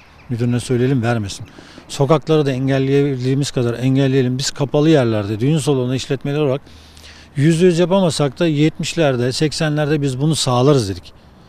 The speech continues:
Hakikaten de sağladık. Ateş ölçerlerini, hijyenini, e, çü-,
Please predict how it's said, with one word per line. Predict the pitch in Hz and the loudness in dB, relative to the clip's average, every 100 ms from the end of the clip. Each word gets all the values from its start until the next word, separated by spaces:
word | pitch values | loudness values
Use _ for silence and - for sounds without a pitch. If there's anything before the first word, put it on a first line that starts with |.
| - - | -20 -6
Hakikaten | 190 180 151 160 | -2 -2 -2 -2
de | 165 | -2
sağladık. | - 156 147 147 160 | -2 -2 0 0 -4
Ateş | 151 156 - | -8 -8 -6
ölçerlerini, | 147 - 151 147 151 151 135 | -8 -6 -8 -6 -6 -6 -8
hijyenini, | 135 147 147 147 | -6 -6 -6 -8
e, | - 113 | -10 -10
çü-, | - | -12